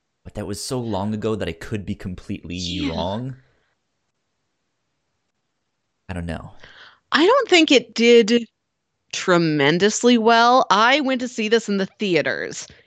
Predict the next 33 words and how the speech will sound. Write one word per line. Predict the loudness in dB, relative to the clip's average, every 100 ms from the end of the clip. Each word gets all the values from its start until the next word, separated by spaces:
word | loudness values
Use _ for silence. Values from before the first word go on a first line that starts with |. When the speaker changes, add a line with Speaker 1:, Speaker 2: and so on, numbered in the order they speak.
| _ 0
Speaker 2:
and | 2
I | 2
really | 0 -4 -2 2 4 4 0
dug | -2 -4 -4
it. | -6 -4
Like, | -4
this | -2 0
was | 2
a | 4
Speaker 1:
Nice. |
Speaker 2:
movie | 6 4 4
I | 2
raved | 0 -2 0 0 -2
to | -4 -4
people | -4 -4 -2
about | 0 2 2
after | 2 -2 -4
it | -6
came | -6 -6 -2
out | -4 -4
of |
the | -10
theater. | -10 -6 -2
<laughs> |
I | 0
tried | 2 2 2
to |
get | 0 -4
people | -4 -4 -4
to | -2
go | -4
see | -4 -6 -4 0 2
it, | 0 -2